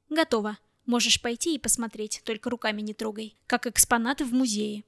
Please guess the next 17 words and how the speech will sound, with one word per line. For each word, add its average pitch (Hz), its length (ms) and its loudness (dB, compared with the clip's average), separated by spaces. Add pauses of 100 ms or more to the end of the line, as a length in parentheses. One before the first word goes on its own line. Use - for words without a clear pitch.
(140)
Понятно?» 226 500 2 (460)
Ксиль 294 280 4
фыркнул. 226 520 -4 (720)
«Твою 247 240 6
работу, 311 340 2
разумеется», 220 640 2 (180)
успокоила 226 540 0
я 220 180 -2
Дейра, 226 440 0
игнорируя 220 640 -2
гримасы 220 520 2
князя. 233 500 -4 (460)
«Этому 320 340 8
бедствию 233 500 4
по 233 100 -2
имени 226 280 0
Максимилиан 233 680 0